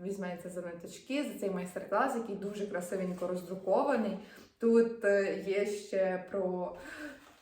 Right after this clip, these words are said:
про пані майстриню написано. «Привіт, мене звати Оля, створюю іграшки, які подобаються дітям і які любите в'язати ви. В кожній моїй іграшці моє кохання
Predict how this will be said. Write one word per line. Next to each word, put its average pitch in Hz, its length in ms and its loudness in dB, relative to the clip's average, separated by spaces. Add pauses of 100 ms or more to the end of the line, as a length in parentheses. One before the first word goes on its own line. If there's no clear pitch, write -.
про 269 400 4
пані 294 220 0
майстриню 262 560 4
написано. 240 720 2
«Привіт, 220 260 2
мене 190 160 -2
звати 185 280 -4 (100)
Оля, 359 300 0
створюю 208 400 -2
іграшки, 208 320 0
які 196 180 -6
подобаються 185 600 -2
дітям 233 460 -2
і 220 40 2
які 196 340 -4
любите 240 400 0
в'язати 190 420 -4 (140)
ви. 170 220 -8 (400)
В - 40 -14
кожній 208 240 2
моїй 180 300 -6
іграшці 285 400 2
моє 185 300 -4
кохання 240 340 -4